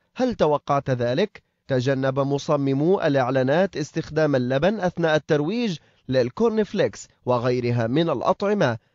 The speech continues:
لأن اللبن يذوب الحبوب ويجعل مظهرها غير شهي،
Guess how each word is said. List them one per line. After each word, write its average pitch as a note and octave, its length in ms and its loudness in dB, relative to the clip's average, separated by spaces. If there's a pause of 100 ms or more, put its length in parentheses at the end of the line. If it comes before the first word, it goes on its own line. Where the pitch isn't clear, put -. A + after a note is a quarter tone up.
(140)
لأن B2 320 0
اللبن C3+ 480 -2 (100)
يذوب C#3+ 540 -2
الحبوب C#3+ 520 -4
ويجعل D3+ 580 0
مظهرها D#3+ 580 -2
غير G3 460 -2
شهي، D3+ 500 -2